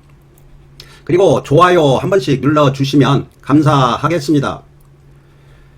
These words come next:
지금 인공지능 관련주가 그동안 조정을 충분히 받았습니다. 이제는 상승 턴하고 있어서 아마 급반등이 한번 나올 것 같습니다. 셀바스 에이아이를 보시면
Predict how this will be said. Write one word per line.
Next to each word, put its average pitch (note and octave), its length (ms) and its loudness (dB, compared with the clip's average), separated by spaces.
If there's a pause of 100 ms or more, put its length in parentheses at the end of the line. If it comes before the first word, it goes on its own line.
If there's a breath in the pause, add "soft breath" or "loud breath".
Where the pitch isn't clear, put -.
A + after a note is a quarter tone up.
(160 soft breath)
지금 G3+ 320 2
인공지능 G3+ 720 2
관련주가 C#3 840 -2
그동안 D3 540 2
조정을 C#3+ 680 2
충분히 A#3 720 2
받았습니다. C3 640 -2 (600 soft breath)
이제는 D3+ 640 2
상승 G#3+ 800 -2
턴하고 G3 680 -2
있어서 A#2 680 -4 (400 soft breath)
아마 B2+ 420 -2
급반등이 F3 1000 0
한번 E3 280 -2
나올 D3+ 200 0
것 C#3+ 160 -2
같습니다. C3 580 -2 (1200 soft breath)
셀바스 F#3+ 840 0
에이아이를 D#3+ 640 2
보시면 A#2 560 -4